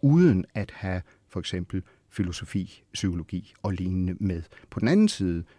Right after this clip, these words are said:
kan jeg sagtens, øh, se, at både filosofi,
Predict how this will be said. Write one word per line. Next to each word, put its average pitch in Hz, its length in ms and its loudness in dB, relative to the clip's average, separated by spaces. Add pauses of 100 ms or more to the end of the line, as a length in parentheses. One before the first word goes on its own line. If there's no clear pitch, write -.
(160)
kan 120 120 2
jeg 95 80 0
sagtens, - 560 -2 (220)
øh, 101 420 4
se, 117 340 -2
at 95 340 -6
både 127 260 4
filosofi, 101 800 -6